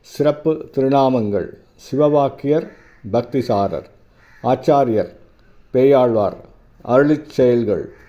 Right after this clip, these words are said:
திருச்சந்த விருத்தம் நூற்றி இருபது, நான்முகன் திருவந்தாதி தொண்ணூத்தி ஆறு, மொத்தம் இருநூத்தி பதினாறு. பாசுரங்கள் அருளிச் செய்த வைணவ திருத்தலங்கள்.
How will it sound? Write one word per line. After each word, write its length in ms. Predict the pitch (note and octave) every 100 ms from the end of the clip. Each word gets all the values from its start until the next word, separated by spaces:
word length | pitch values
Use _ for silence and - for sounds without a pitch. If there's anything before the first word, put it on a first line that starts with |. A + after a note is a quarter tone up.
| - - _ -
திருச்சந்த 560 | D3+ D3 - D3 D3 C#3
விருத்தம் 480 | B2+ B2 - F#2+ F2+ -
நூற்றி 380 | C3 D3 D3+ C#3+
இருபது, 440 | A#2 G#2+ - - -
நான்முகன் 720 | A2+ C3 C#3+ C#3+ D3 C#3+ C3
திருவந்தாதி 760 | C3 C3 C3 B2 A#2 G#2+ G2 - - - - _ _ - - - G2+
தொண்ணூத்தி 460 | B2 C3 D3 D3 D#3
ஆறு, 440 | A#2+ A#2+ G2+ - -
மொத்தம் 420 | A#2+ A#2+ D3 C#3
இருநூத்தி 460 | C3 B2+ C3+ C3+ -
பதினாறு. 680 | - B2+ A#2 A#2 G#2 F2 - _ _ _ _ _
பாசுரங்கள் 760 | A2+ C3 - D3+ D3+ D3+ E3
அருளிச் 420 | D#3+ A#2+ B2+ C#3 -
செய்த 360 | C#3+ C#3+ D#3+
வைணவ 440 | C#3 A2+ B2 C3+ C#3
திருத்தலங்கள். 840 | C#3 C3 C3 - A#2 G2+ F#2